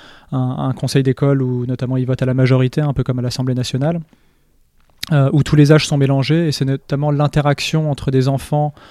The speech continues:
euh, qui ont des niveaux de maturité, qui ont des, euh, niveaux de connaissances, euh, et de savoir, euh, différents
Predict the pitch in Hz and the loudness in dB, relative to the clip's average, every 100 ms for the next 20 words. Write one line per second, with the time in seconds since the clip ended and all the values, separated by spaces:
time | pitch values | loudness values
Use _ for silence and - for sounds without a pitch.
0 | - - - 143 131 - 135 131 135 135 | -20 -20 -4 0 0 0 -2 0 0 0
1 | 139 139 - 143 143 147 147 147 - 131 | 2 0 0 0 2 4 4 2 0 -4
2 | 127 131 127 127 123 123 123 - - 143 | -2 0 2 0 -2 -4 -8 -14 -6 0
3 | 143 143 143 143 131 147 143 143 - 135 | 2 2 2 0 0 -2 -2 -2 -4 -4
4 | 127 143 131 127 143 131 135 143 131 131 | -4 -4 -2 0 0 2 2 2 0 -4
5 | 127 131 - 147 135 143 | -6 -4 0 2 2 0